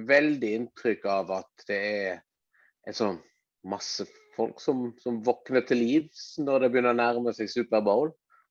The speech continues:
Sånn sent i januar, når en begynner å slå opp de samme gamle guacamole-oppskriftene som en har brukt på, eh, tidligere, tidligere Superbowl-fester, eh, og så videre. Da dukker det også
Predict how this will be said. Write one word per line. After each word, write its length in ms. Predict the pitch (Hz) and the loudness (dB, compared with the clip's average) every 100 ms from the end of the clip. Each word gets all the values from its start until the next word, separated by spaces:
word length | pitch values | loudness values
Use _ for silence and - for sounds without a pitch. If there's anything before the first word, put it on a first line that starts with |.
| _ | _
Sånn 300 | 123 117 104 | -2 -2 -2
sent 480 | - 135 120 104 117 | 0 4 4 4 6
i 60 | |
januar, 480 | 110 107 101 101 113 | 6 6 2 2 0
når 100 | 110 | -2
en 80 | 107 | -4
begynner 380 | 110 107 104 98 | -4 0 0 -2
å 20 | - _ _ _ _ _ | -6 _ _ _ _ _
slå 300 | - 120 113 110 | -6 2 6 6
opp 160 | 101 - | 2 -4
de 80 | 107 | 0
samme 320 | 113 110 107 | 0 2 -2
gamle 320 | 104 101 104 95 | -4 -4 -4 -4
guacamole-oppskriftene 1200 | 101 - 101 101 104 101 - - 92 - 95 92 | -4 -4 0 2 2 0 -4 -12 -12 -12 -8 -6
som 240 | 98 95 | -4 -4
en 80 | 95 | -4
har 80 | 92 | -6
brukt 320 | 95 - - - | -8 -10 -10 -2
på, 80 | 95 92 92 | -2 0 -4
eh, 180 | 92 87 | -6 -6
tidligere, 880 | - 113 107 95 95 95 92 87 85 87 _ - - _ _ - | 0 0 0 -2 -2 -2 -4 -6 -12 -16 _ -20 -20 _ _ 0
tidligere 320 | 123 113 104 | 4 6 4
Superbowl-fester, 1040 | 113 107 92 95 87 98 - - 107 156 - - | 2 0 0 -2 -2 -8 -10 -4 -2 -2 -8 -8
eh, 220 | 107 104 | -4 -2
og 80 | 98 | -4
så 160 | - 104 | -2 2
videre. 240 | 104 131 | 4 6
Da 160 | 165 147 | 8 8
dukker 240 | 151 156 | 6 6
det 80 | 135 | 6
også 240 | 123 110 | 6 2